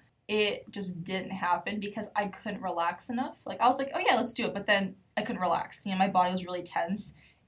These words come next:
Because I was so tight and, like, tense, we broke the condom trying to insert his dick.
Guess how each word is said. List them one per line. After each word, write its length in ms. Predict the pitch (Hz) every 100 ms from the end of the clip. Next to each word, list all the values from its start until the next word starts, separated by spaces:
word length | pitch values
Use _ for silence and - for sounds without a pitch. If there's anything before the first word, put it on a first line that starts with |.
| _
Because 320 | 233 - 277
I 80 | 277
was 200 | 247 -
so 260 | 220 214 226
tight 400 | - 180 185 185
and, 80 | 196
like, 140 | 180
tense, 440 | - 170 185 214 - - _ _
we 220 | 190 208
broke 340 | 185 185 185 -
the 80 |
condom 480 | 202 - 170 175 185
trying 320 | 185 170 165 170
to 260 | 180 -
insert 360 | 165 160 175 185
his 140 | 165
dick. 380 | 165 175 240 -